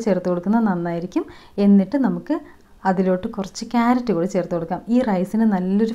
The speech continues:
ഫ്ലേവർ കിട്ടാനായിട്ട് ഈ ക്യാരറ്റ് സഹായിക്കും. ഇത്രയും ചേർത്ത് കൊടുത്ത് വെള്ളം നന്നായി തിളച്ച് തുടങ്ങുമ്പോൾ മാത്രം കഴുകി വെച്ചിട്ടുള്ള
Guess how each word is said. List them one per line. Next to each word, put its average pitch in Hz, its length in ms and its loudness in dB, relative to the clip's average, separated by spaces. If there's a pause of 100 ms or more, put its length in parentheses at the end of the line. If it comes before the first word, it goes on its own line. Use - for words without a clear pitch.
ഫ്ലേവർ 202 480 0
കിട്ടാനായിട്ട് 180 480 -4 (300)
ഈ 240 40 0 (100)
ക്യാരറ്റ് 185 440 -4
സഹായിക്കും. 185 440 0 (280)
ഇത്രയും 277 340 6
ചേർത്ത് 180 240 2
കൊടുത്ത് 185 280 -2
വെള്ളം 202 320 4
നന്നായി 190 320 -2
തിളച്ച് 175 260 -4 (100)
തുടങ്ങുമ്പോൾ 180 520 -2
മാത്രം 175 320 -4 (300)
കഴുകി 269 420 6
വെച്ചിട്ടുള്ള 196 440 -2